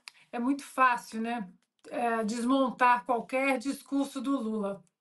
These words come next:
Essa nova estratégia, com certeza, vem de marqueteiro. Fé no Brasil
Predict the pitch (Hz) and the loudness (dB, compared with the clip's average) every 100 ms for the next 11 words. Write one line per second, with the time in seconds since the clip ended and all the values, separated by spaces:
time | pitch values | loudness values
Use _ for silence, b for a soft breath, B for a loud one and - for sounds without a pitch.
0 | _ _ _ _ _ _ 262 - 247 247 | _ _ _ _ _ _ -10 -2 0 4
1 | 277 285 285 - 254 214 - 277 277 240 | 4 4 2 2 2 2 2 4 4 2
2 | 233 311 330 277 208 277 254 233 262 269 | -2 -4 -2 -2 -2 -2 -2 -4 -6 -2
3 | 269 269 302 - 233 208 185 b b b | -2 -2 -8 -10 -8 -8 -8 b b b
4 | b b - - - 285 320 311 262 220 | b b -20 -18 0 2 2 0 -4 -2
5 | 214 190 180 233 285 233 185 | -2 -4 -4 0 0 -2 -8